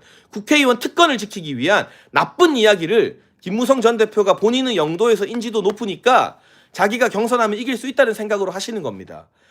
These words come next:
저 김무성 전 대표도 만나봤고 존경하는 어른이지만 이거 잘못된 거예요. 국회의원 기득권 지키기, 특권 지키기인 겁니다. 여러분, 이런 여론을 또 많이 알려주시기를 바랍니다. 저는 오늘 오전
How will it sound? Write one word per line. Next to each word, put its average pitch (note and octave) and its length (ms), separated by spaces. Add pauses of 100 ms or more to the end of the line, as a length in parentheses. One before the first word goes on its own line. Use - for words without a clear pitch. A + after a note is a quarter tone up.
(100)
저 G#3+ 160
김무성 G#3+ 400
전 A3 140
대표도 G#3 260
만나봤고 G3 500
존경하는 F#3 460
어른이지만 D3 640 (280)
이거 B3+ 320
잘못된 F#3 500
거예요. E2+ 400 (380)
국회의원 A#3 440
기득권 A3 380
지키기, F3+ 320
특권 C#4 300
지키기인 C#3+ 420
겁니다. D2+ 480 (640)
여러분, C#3+ 380
이런 G#3 320
여론을 C3 400
또 B2+ 100
많이 A2+ 220
알려주시기를 C#3+ 880 (320)
바랍니다. G#2 600 (1400)
저는 G3 200
오늘 B3 180
오전 E3+ 480